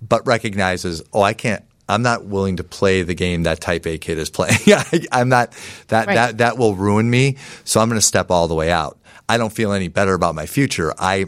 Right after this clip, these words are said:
Speaker 1: I'm not stupid. I get that this isn't leading anywhere, and I don't know how to turn the corner here, but for this moment right now, this is, I think, the right story for me, you know?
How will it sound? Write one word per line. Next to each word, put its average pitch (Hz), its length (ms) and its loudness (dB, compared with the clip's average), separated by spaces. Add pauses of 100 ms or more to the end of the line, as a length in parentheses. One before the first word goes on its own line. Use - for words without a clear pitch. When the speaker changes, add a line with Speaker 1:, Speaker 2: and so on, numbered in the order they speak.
Speaker 1:
I'm 92 160 -2
not 85 220 -2
stupid. 90 400 0
I 90 180 0
get 98 400 0
that 90 140 -8
this 92 180 -2
isn't 87 300 -4
leading 117 340 2
anywhere, 73 420 -2
and 82 120 0
I 90 80 0
don't 104 260 0
know 98 140 -2
how 90 160 -2
to 82 80 -8
turn 92 260 -4
the 78 80 -6
corner 107 400 2
here, 156 380 4 (400)
but 90 160 0
for 110 260 4
this 110 240 -2
moment 104 340 2
right 95 220 0
now, 113 440 2 (280)
this 98 240 2
is, 101 100 2
I 90 120 2
think, 104 240 -2
the 92 80 0
right 82 200 0
story 92 380 2
for - 160 -6
me, - 240 -12 (160)
you 90 120 4
know? 92 320 4